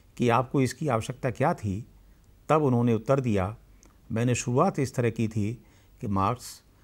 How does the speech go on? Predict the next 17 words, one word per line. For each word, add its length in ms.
और 140
एंगेल्स 460
के 140
चिंतन 360
की 160
दार्शनिक 520
पृष्ठभूमि 600
की 120
जानकारी 420
प्राप्त 360
की 120
जाए।" 280
इस 200
सिलसिले 380
में 240
उनके 300
मूल 440